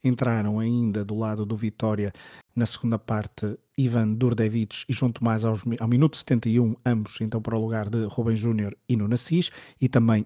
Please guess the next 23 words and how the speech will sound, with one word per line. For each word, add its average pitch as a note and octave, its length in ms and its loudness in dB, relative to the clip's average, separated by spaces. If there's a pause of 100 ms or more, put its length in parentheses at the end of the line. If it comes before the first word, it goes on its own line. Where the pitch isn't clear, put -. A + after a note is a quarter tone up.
(140)
Medeiros B2 680 4
ao G#2+ 100 -2
minuto A2+ 540 0 (100)
oitenta A2 400 2
e F#2+ 40 -4
sete - 340 -8
para - 160 -6
o G2+ 40 -2
lugar G#2+ 460 -2
de A2+ 220 4
Guga. A2+ 560 2 (600)
Eh, C3 800 2
José D#3 220 6
António E3+ 260 6
Camacho B2+ 560 2 (400)
fez C3+ 220 0
alinhar C3 400 4
o A2 40 -2
seguinte - 380 -6
onze: D3 540 4
Moreira A#2+ 380 2
na G2 80 -2
baliza, C3 560 2